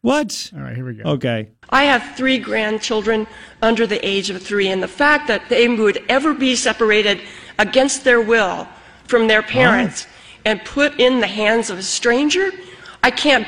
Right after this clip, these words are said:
Speaker 3: I can't bear to even think about that. I don't know how
Speaker 1: Um,
Speaker 3: these
Speaker 1: hang on.
Speaker 3: fa-
Speaker 1: So, what if your daughter committed a crime where she had to go to prison? Nothing there?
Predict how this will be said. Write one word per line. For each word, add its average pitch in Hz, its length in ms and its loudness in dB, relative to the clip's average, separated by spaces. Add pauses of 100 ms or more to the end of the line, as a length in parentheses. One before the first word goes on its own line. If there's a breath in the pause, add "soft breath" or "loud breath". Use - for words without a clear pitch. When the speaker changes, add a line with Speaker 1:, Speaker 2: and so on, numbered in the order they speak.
Speaker 3:
I 226 60 2
can't 233 320 -4
bear 240 200 4
to 220 60 -2
even 202 280 -4
think 190 260 -4
about 175 320 -8
that. 175 240 -10 (380 loud breath)
I 269 100 6
don't 302 140 4
know 247 100 4
how 175 240 4
Speaker 1:
Um, 170 60 -2
Speaker 3:
these 196 140 -2
Speaker 1:
hang 202 120 4
on. 160 180 2 (200)
Speaker 3:
fa- 269 120 0
Speaker 1:
So, 196 560 0
what 208 220 0
if 240 140 -2
your 180 300 2
daughter 165 720 0
committed 180 400 2
a 143 80 2
crime 208 360 2
where 156 120 2
she 160 80 0
had 156 60 2
to 151 40 2
go 147 80 2
to 135 80 0
prison? 135 460 0 (2500)
Nothing 170 320 2
there? 180 380 0